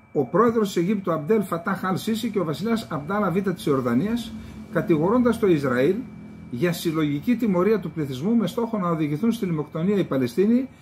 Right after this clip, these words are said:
και να υποχρεωθούν να φύγουν. Σου λέει, «Αφού δεν έχουμε να φάμε, να φύγουμε».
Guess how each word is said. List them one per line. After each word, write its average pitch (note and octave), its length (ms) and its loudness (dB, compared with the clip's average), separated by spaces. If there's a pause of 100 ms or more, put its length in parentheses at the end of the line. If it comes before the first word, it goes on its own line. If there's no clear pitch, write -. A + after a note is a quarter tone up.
(220)
και F3+ 140 -4
να E3+ 100 2
υποχρεωθούν F3 720 0 (200)
να G3 140 -2
φύγουν. F#3+ 380 2
Σου - 120 -10
λέει, A3+ 100 0
«Αφού G#3 100 -2
δεν G#3+ 120 0
έχουμε G3 200 0
να E3+ 60 2
φάμε, A#3+ 180 2
να A3 100 4
φύγουμε». D3+ 360 2